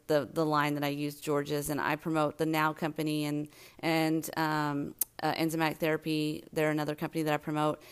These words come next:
I don't benefit financially from any of those companies, but they have good quality product, and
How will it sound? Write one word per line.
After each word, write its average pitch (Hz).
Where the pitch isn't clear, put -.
I 214
don't -
benefit 190
financially 170
from 151
any 160
of 151
those 147
companies, 165
but -
they 175
have 180
good 208
quality 160
product, -
and 165